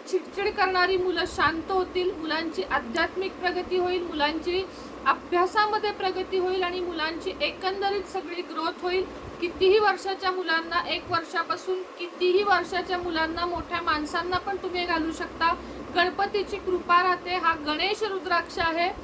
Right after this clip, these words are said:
फक्त हा तुम्हाला लाल दोऱ्यामध्ये घरी आल्यावर घालायचा आहे. ह्याच्यावर सेवा कशी करायची, तर घरी आला की वाटीत ठेवायचा. कुठल्याही मंगळवारी तुम्हाला ही सेवा करायची आहे. त्यानंतर हळदी कुंकू,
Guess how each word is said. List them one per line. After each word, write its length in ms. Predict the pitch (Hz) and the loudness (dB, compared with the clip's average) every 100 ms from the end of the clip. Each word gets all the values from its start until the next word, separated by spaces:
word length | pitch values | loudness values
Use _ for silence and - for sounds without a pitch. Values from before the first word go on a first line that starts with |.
| - - - - | -12 -12 -12 -4
फक्त 260 | 349 - 392 | -4 2 6
हा 160 | 381 | 6
तुम्हाला 420 | 381 381 349 349 | 6 0 0 2
लाल 300 | 370 339 330 | 2 4 2
दोऱ्यामध्ये 520 | 339 320 311 320 311 339 | 0 -2 -2 -4 -6 -4
घरी 240 | 320 311 | -4 -2
आल्यावर 320 | 311 302 302 | -2 -2 -4
घालायचा 520 | 302 302 285 294 294 | -2 0 0 0 0
आहे. 220 | 320 330 370 | 0 2 0
ह्याच्यावर 360 | 330 311 311 | -2 -4 -4
सेवा 400 | 349 - 320 320 | -6 -6 -2 0
कशी 300 | 330 381 381 | 0 -4 -6
करायची, 480 | 381 359 339 349 370 440 - - - | -2 0 0 0 -2 -4 -8 -14 -8
तर 60 | 359 370 | -6 -4
घरी 200 | 330 320 | -2 2
आला 320 | 392 359 349 349 | 4 4 4 0
की 140 | 381 | 0
वाटीत 400 | 381 311 294 349 | 0 0 0 -4
ठेवायचा. 640 | - 370 330 330 302 349 | -2 0 2 0 2 2
कुठल्याही 560 | 403 - 339 302 330 381 | 2 -4 -8 0 2 2
मंगळवारी 720 | 381 330 320 339 339 339 359 | 0 -4 -2 0 2 0 -2
तुम्हाला 340 | 359 339 330 | -4 -4 -2
ही 160 | 330 339 | -2 -4
सेवा 300 | - 330 302 | -4 -4 -2
करायची 480 | 302 311 311 311 349 | -4 -2 -2 -2 -2
आहे. 420 | 330 - - - - | -2 -2 -10 -12 -4
त्यानंतर 540 | 370 349 381 370 - 370 | 4 4 4 0 0 0
हळदी 400 | 349 320 285 359 | 2 0 0 -2
कुंकू, 380 | 370 359 311 | -2 -4 -2